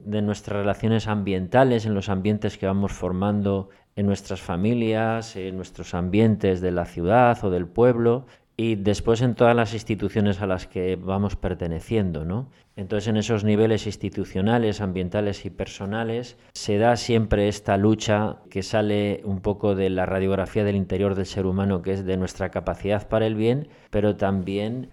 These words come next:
de nuestra influencia, nuestra conciencia de eso que llamamos en el Padre Nuestro el mal, o que comúnmente llamamos como el poder del egoísmo, ¿no?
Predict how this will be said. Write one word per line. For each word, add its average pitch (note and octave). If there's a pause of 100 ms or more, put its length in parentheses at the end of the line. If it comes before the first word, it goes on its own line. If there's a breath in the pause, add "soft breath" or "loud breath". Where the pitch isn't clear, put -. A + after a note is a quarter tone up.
de G2+
nuestra F#2
influencia, G2+
nuestra G#2
conciencia G#2+
de F#2+
eso F#2
que F#2+
llamamos F#2+
en F2+
el F2
Padre F2+
Nuestro F2
el E2
mal, F#2+
o D#2+
que D2
comúnmente G2
llamamos F#2
como E2+
el E2+
poder F#2
del F2+
egoísmo, E2
¿no? F2+